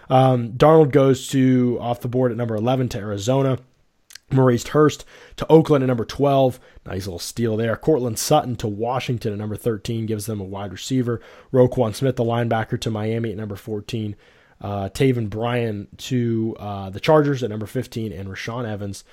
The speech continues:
to the Packers at number sixteen. That rounds out the top half of the first round. All your teams with five hundred or worse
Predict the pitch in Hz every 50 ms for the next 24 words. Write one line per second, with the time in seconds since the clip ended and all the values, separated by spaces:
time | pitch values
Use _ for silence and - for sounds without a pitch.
0 | - - - _ _ - 117 101 92 - - 101 104 - - 107 98 107 101 104
1 | 98 95 92 - - 107 - - - - 104 101 95 - - - - _ - _
2 | - 104 107 113 113 113 110 107 113 110 107 - - 98 - - - 131 127 123
3 | - - 131 127 117 - - 110 101 95 - 123 120 117 - - 120 113 113 117
4 | 117 - 127 143 160 175 170 147 143 139 - 151 143 135 113 - - 110 104 -
5 | 107 101 _ - - 135 123 131 117 107 123 120 117 113 - - 104 95 92 98
6 | 110 110 110 107 -